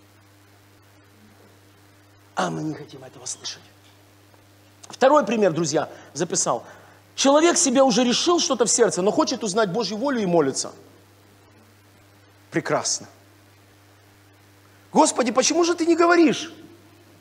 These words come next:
Истинное почтение к Богу, друзья, состоит в том, чтобы прежде чем что-то себе нарешать, нужно было прийти к Нему вначале и спросить, чего хочет Он.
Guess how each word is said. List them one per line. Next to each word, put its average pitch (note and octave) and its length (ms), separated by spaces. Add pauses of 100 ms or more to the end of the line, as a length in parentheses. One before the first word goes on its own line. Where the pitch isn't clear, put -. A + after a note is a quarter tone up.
(1160)
Истинное B3 540
почтение A3 500
к D3+ 60
Богу, B3+ 280
друзья, F#3 300
состоит F#3+ 340
в - 60
том, C#4 160
чтобы F#3 240
прежде G3 400
чем F#3 160
что-то G#3+ 260
себе F#3+ 300
нарешать, F#3+ 520 (220)
нужно F3+ 240
было F#3 160
прийти F#3 260
к A3 100
Нему F3+ 160
вначале D#3+ 340
и - 20
спросить, E3 360
чего E3 200
хочет D#3 300
Он. G#2+ 160